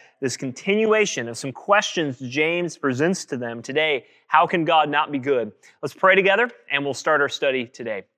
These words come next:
Father, thank you so much for this time. Father, we once again come to you in a, in a time unprecedented for our, our generations in these days, not unprecedented for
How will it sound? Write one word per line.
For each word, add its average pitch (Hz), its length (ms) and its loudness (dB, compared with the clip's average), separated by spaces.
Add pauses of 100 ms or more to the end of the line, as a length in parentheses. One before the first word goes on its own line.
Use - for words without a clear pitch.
(720)
Father, 170 200 6
thank 196 220 2
you 180 80 0
so 175 220 2
much - 420 0
for 147 340 2
this 139 200 -2
time. 117 340 0 (320)
Father, 156 540 6
we 147 160 0
once 165 280 0
again 151 280 0
come 160 300 0
to - 120 -4
you 151 320 2
in 127 100 -2
a, 120 160 -6 (300)
in 143 140 2
a 131 60 0
time 170 420 2
unprecedented 165 800 0
for 151 240 0
our, 156 500 4
our 156 300 6 (180)
generations 160 880 0
in 147 240 -4
these 156 200 -4
days, 147 440 2
not 147 300 2
unprecedented 160 800 -4
for 131 340 -4